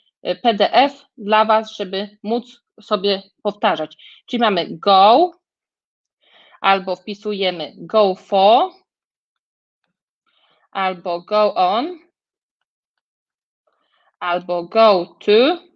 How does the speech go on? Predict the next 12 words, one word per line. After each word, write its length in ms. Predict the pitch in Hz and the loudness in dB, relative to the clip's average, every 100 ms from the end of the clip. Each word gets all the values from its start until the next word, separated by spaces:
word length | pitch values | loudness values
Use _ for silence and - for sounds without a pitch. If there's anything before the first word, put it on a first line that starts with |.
| _ _ _ _ _ _ _ _ _ _ _ _ _ _ _ _ _ - | _ _ _ _ _ _ _ _ _ _ _ _ _ _ _ _ _ -4
albo 640 | 180 190 185 185 175 - _ - | -2 -2 0 0 -2 -6 _ -20
go 840 | 185 214 208 202 196 190 180 185 _ _ _ | -2 4 6 6 6 4 -2 -10 _ _ _
to 160 | - 214 190 180 175 175 _ _ - | -8 -6 -6 -8 -10 -16 _ _ -6
a, 240 | 196 254 - _ _ _ _ _ | 0 0 -2 _ _ _ _ _
albo 580 | 175 170 180 196 196 - _ _ 208 _ | -2 -2 -2 -4 -4 -8 _ _ -20 _
go 560 | 208 208 208 202 202 208 _ _ _ _ _ _ _ _ _ | 0 2 4 2 -2 -6 _ _ _ _ _ _ _ _ _
to 120 | - 214 196 196 202 _ _ _ _ 190 | -8 -4 -4 -6 -10 _ _ _ _ -4
the. 160 | 165 135 _ _ _ _ _ _ _ _ _ _ | -2 -2 _ _ _ _ _ _ _ _ _ _
OK? 180 | 185 - 240 339 - _ _ _ _ _ _ _ - _ _ | -14 -2 0 0 -4 _ _ _ _ _ _ _ -20 _ _
Czyli 460 | - 208 214 208 _ _ _ - | 0 2 0 -2 _ _ _ -4
to 400 | 277 285 370 - | 2 2 2 0
teraz 480 | 226 214 262 - | 2 2 0 -4